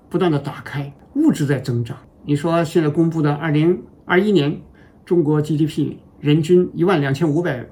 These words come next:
美元，超出世界平均数。就说这种发展啊，它会带动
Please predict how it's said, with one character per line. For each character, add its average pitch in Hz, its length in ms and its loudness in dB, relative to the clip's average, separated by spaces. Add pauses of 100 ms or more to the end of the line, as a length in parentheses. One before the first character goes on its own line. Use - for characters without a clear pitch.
(140)
美 135 140 -2
元， 147 220 -4 (220)
超 180 220 -2
出 180 120 -2
世 165 200 -4
界 143 100 2
平 139 180 -2
均 165 160 2
数。 156 200 -6 (320)
就 - 140 -6
说 269 180 2
这 277 160 4
种 170 220 6
发 - 260 -2
展 - 160 -2
啊， - 340 -12
它 190 120 -4
会 190 100 0
带 196 220 2
动 143 260 -2